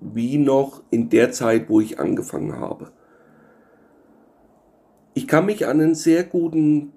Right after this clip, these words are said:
Post erinnern, weil ich mir diesen auch abgespeichert habe. Und zwar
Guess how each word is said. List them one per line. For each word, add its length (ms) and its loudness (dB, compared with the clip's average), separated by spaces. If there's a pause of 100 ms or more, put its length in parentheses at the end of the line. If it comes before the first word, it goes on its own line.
(120)
Post 440 0
erinnern, 600 0 (420)
weil 420 4
ich 240 -10
mir 200 0
diesen 360 -2
auch 180 -2
abgespeichert 920 -4
habe. 320 0
Und 180 -4
zwar 640 0